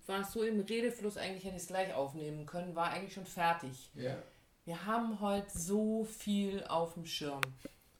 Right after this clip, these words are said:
Speaker 1: Also nicht wir beide, wir sowieso dauernd, aber du da draußen, ihr da draußen, die, die Menschen, die Paare, wenn du in einer Beziehung bist, da ist vielleicht,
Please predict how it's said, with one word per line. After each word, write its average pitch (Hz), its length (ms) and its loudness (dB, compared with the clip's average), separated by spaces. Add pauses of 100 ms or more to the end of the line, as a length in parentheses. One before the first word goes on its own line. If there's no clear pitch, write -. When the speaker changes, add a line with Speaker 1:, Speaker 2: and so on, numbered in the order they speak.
(960)
Speaker 1:
Also 170 180 0
nicht 180 260 -4
wir 226 200 0
beide, 233 440 2
wir 190 160 -2
sowieso 175 380 -4
dauernd, 208 400 0
aber 196 260 -2 (400)
du 262 160 -2
da 247 120 2
draußen, 208 420 -2
ihr 214 160 -2
da 208 80 -2
draußen, 196 580 -2 (640)
die, 208 200 -2
die 208 100 -4
Menschen, 214 540 -2
die 202 100 -4
Paare, 214 680 0 (420)
wenn 196 160 -4
du 196 80 -4
in 196 60 -2
einer 196 120 0
Beziehung 214 480 -2
bist, 202 380 -6
da 196 140 0
ist - 200 -4
vielleicht, 202 540 -2